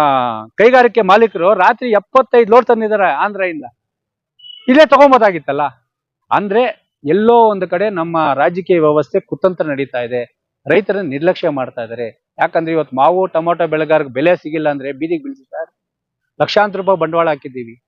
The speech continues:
ಅದು ಕಣ್ಣು ಹಾಕ್-, ಅಲ್ಲ, ಬೆಳೆದವನ್ ಗೊತ್ತಾಗ್ತದೆ. ನಾನು, ಏಯ್, ನಾನು ರೈತನ ಮಗ ಅಂತ ಹೇಳ್ಕೊಳ್ಳೋ ಸಲೀಸೆ, ನೇಗಿಲು ಕಟ್ಟಿ ಔಷಧಿ ಹೊಡಿತೀವಿ ನೋಡಿ, ಊಜಿಗೆ ಮತ್ತೆ ಸ್ಟ್ರಿಪ್ಸ್ಗೆ ಒಂದು ಪೌಡರ್ ಬರ್ತದೆ, ಅದನ್ನ ಚೆಲ್ಬಿಡಿ,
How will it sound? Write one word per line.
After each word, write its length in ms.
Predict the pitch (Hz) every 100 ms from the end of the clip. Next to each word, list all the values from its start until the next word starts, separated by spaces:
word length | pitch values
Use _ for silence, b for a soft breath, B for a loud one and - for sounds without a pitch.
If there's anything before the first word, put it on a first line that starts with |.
| _ _ _ _
ಅದು 220 | 127 143 -
ಕಣ್ಣು 260 | 190 220
ಹಾಕ್-, 340 | 208 190 - 156
ಅಲ್ಲ, 140 | 196 202 143
ಬೆಳೆದವನ್ 460 | 117 156 208 240
ಗೊತ್ತಾಗ್ತದೆ. 560 | 214 202 220 202 214 202 123 - - _ _ - - -
ನಾನು, 300 | 135 208 226 208 220 226 202 147 120
ಏಯ್, 560 | 160 220 226 214 190 160 _ _
ನಾನು 240 | 160 220 226
ರೈತನ 280 | 208 220 233 220
ಮಗ 120 | 214
ಅಂತ 180 | 220 196
ಹೇಳ್ಕೊಳ್ಳೋ 340 | 208 214 202
ಸಲೀಸೆ, 460 | 180 190 196 196 160 - _ _ 135
ನೇಗಿಲು 440 | 151 208 226 208
ಕಟ್ಟಿ 580 | 214 190 - 196 208 220
ಔಷಧಿ 340 | 185 220 233 220
ಹೊಡಿತೀವಿ 340 | 214 208 208
ನೋಡಿ, 240 | 214 208 143 - _ _ _ _ _ _ - 156
ಊಜಿಗೆ 460 | 226 226 233 233 233
ಮತ್ತೆ 640 | 208 196 214 196 226 196
ಸ್ಟ್ರಿಪ್ಸ್ಗೆ 600 | - - 220 - 240 226
ಒಂದು 460 | 214 180 165 147
ಪೌಡರ್ 320 | 139 196 226 208
ಬರ್ತದೆ, 360 | 175 - 127 - _ _ _ _ _ 135
ಅದನ್ನ 220 | 170 190
ಚೆಲ್ಬಿಡಿ, 500 | - 254 247 247